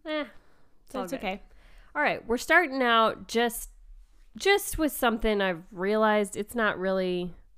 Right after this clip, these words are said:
Speaker 1: it's honestly not even an insight into my soul.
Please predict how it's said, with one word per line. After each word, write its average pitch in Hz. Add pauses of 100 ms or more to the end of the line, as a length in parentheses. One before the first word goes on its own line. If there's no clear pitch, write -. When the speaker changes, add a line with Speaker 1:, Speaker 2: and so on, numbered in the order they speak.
(180)
Speaker 1:
it's 233 (100)
honestly 277
not 196
even 180
an -
insight 170
into 170
my -
soul. -